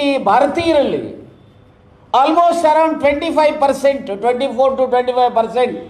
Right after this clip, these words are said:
ಎಸ್ ಸಿ, ಎಸ್ ಟಿ ಇದ್ದಾರೆ. ಆದರೆ ನಮ್ಮ ರಾಜ್ಯದಲ್ಲಿ ಇರುವಂಥ ಏಳು ಕೋಟಿ ಕನ್ನಡಿಗರಲ್ಲಿ ಇರುವ ಮೀಸಲಾತಿ ಏನೋ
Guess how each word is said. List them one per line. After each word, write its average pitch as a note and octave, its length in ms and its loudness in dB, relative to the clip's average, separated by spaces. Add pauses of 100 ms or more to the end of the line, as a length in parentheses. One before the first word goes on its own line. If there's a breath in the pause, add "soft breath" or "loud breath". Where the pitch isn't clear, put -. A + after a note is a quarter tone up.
(160)
ಎಸ್ A3 120 -6
ಸಿ, C4 60 -8
ಎಸ್ A#3+ 240 0
ಟಿ A#3 80 -8 (220)
ಇದ್ದಾರೆ. G#3+ 280 2 (2500)
ಆದರೆ D#4+ 240 4 (200)
ನಮ್ಮ D#4 240 2
ರಾಜ್ಯದಲ್ಲಿ D4+ 600 2
ಇರುವಂಥ C#4 340 2 (300)
ಏಳು D#4 180 2 (120)
ಕೋಟಿ C#4 260 0 (400)
ಕನ್ನಡಿಗರಲ್ಲಿ A#3+ 760 0 (1800)
ಇರುವ D#4+ 240 4 (160)
ಮೀಸಲಾತಿ D#4 680 0 (120)
ಏನೋ D4 160 4